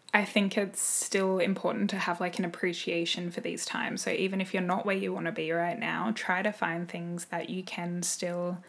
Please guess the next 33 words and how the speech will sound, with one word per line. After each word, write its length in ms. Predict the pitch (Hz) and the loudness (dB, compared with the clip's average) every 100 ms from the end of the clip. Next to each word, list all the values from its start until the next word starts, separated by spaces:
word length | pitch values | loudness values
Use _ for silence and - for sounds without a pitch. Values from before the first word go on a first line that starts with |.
| - - - - _ _ | -20 -20 -20 -20 _ _
appreciate 640 | 151 - 208 196 - 180 170 | 0 4 4 4 2 0 2
within 320 | 180 175 175 | 0 0 0
that 180 | 175 - | 0 0
moment, 380 | 175 170 165 - | -2 -2 -4 -4
because 200 | 196 190 | -4 -2
I'm 140 | 185 | -2
sure 220 | - 185 | 0 0
there 200 | 180 202 | 2 0
are 200 | - 175 | 0 -4
things 380 | 175 175 175 175 | -2 -2 -2 -2
that 180 | 185 170 | -4 -2
you 160 | 175 | -4
can 280 | 170 - 175 | -4 -4 -4
think 300 | 170 196 196 | -2 -2 0
of 320 | 180 175 175 | -2 -4 -4
that 200 | 180 160 | 0 0
you 200 | 160 175 165 | 0 -2 0
are 140 | 170 | 0
grateful 420 | 170 160 - - | 0 -2 -4 -6
for, 260 | 185 - 165 | -4 -4 -2
and 140 | 170 | -2
you 60 | 180 | -2
never 240 | 170 175 | -2 0
know 220 | 196 165 | 0 0
when 180 | 165 170 | 0 -2
things 300 | 170 175 170 | -2 -4 -4
are 20 | |
going 220 | - 165 170 | -4 -2 -2
to 60 | |
swing 380 | - 208 208 208 | 0 2 4 2
or 140 | 190 | 2
change, 640 | 180 - 180 175 175 175 175 | -2 -4 -2 -2 -2 -2 -2
or 540 | - 170 165 165 170 | 0 2 2 2 -2